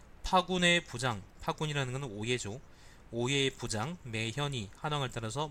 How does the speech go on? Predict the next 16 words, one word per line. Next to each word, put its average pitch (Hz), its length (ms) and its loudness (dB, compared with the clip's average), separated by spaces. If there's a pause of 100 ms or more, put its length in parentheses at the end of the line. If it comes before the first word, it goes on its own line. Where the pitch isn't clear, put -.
무관에 120 400 -2
진입한 120 560 -6
공로가 117 400 -6
있었으므로 107 580 -6 (520)
파군에게 139 600 0
치사했다. 101 840 -2 (960)
회남왕 180 400 4
경포, 113 460 -2
연왕 120 340 -2
장도, 135 560 -4
조왕 113 380 -2
장호의 117 400 -2
봉호는 113 460 -6
모두 123 420 -6
예전과 104 400 -4
같게 120 500 -4